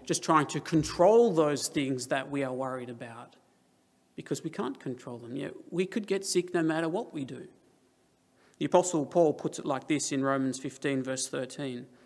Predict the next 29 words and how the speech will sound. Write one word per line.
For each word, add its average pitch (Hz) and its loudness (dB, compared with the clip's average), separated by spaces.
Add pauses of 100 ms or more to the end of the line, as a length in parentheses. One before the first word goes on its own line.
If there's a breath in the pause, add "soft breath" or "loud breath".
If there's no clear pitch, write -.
(240 soft breath)
He 151 -4
says, 139 -2 (360 loud breath)
"May 151 4
the 147 2
God 185 6
of 180 0
hope 131 0 (320 soft breath)
fill 190 6
you 170 4
with 151 4
all 165 4
joy 180 2 (100)
and 156 -2
peace - -6 (960 soft breath)
as 135 -6
you 135 -2
put - -8
your 143 -4
trust - -8
in 127 -4
him." 143 -2 (2250)
See, - -4
we're 160 -2
not 175 4
in 202 2
control 143 0
of 127 -6
the 127 -12
future, 131 -8